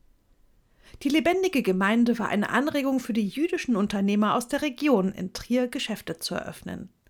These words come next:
So verlegte der Kaufmann Jonas Maas achtzehnhundertfünfundsechzig seine Firma nach Trier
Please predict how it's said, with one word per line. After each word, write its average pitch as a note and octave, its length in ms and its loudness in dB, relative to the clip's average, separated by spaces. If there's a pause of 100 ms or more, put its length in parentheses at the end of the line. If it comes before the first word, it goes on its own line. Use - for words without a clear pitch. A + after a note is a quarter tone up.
(460)
So - 160 -2
verlegte B3 460 4
der F#3 160 -2
Kaufmann G3+ 560 -4
Jonas A#3+ 560 -4
Maas G3+ 360 -2
achtzehnhundertfünfundsechzig A3+ 1300 -2
seine A#3 380 2
Firma G#3+ 320 0
nach G#3 180 -2
Trier A3+ 480 -4